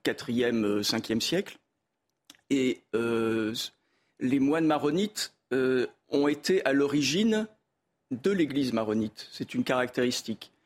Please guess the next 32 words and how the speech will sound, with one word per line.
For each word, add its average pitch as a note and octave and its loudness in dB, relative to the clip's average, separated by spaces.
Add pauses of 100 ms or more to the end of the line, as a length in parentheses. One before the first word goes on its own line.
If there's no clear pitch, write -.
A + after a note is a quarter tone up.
(540)
Euh, A#2 0
et B2+ 0 (260)
ils - -2
étaient C#3 0
d'abord, C#3 0
euh, C3 2
en C3 0
Syrie D3 0
du C#3 0
Nord. B2+ 0 (300)
Donc, - -6
ils B2 -2
faisaient A#2+ -2
partie D3+ -2
de, A#2+ -6 (360)
du A#2+ -6
patriarcat C3 -2
de, G#2+ -2
d'Antioche. A2 -4 (440)
Mais D#3+ 0
ce - -2
sont D3 2
les C#3 2
seuls G3 0
qui, F3 0
euh, C#3+ 2 (880)
au D3 2
moment D3 2
du B2+ -4
concile C3 -2
de B2+ 0
Chalcédoine, C#3+ 0